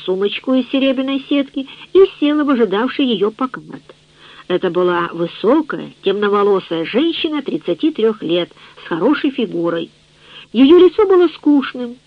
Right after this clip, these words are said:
плоским, типичным для Среднего Запада. «Все денежки у неё», — сказал Джордж Грейвс.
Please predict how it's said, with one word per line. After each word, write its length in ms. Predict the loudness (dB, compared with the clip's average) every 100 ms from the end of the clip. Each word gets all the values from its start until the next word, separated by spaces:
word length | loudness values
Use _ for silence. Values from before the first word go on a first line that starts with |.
| 0
плоским, 640 | 4 4 2 -2 -12 -8
типичным 680 | -6 2 4 4 0 -10 -8
для 180 | -8 -8
Среднего 520 | -2 -2 -2 -6 -6
Запада. 460 | -8 -10 -10 -12 -14 -16 _ _ _ _ _ _ _ -20 -20 -20 -20
«Все 420 | -20 -4 0 2 2
денежки 580 | 4 4 2 -4 -2
у 140 | -2 -2
неё», — 400 | -2 -2 -2 -4
сказал 420 | -6 -8 -4 -4 -4
Джордж 280 | -4 -4
Грейвс. 360 | -4 -2 -4 -6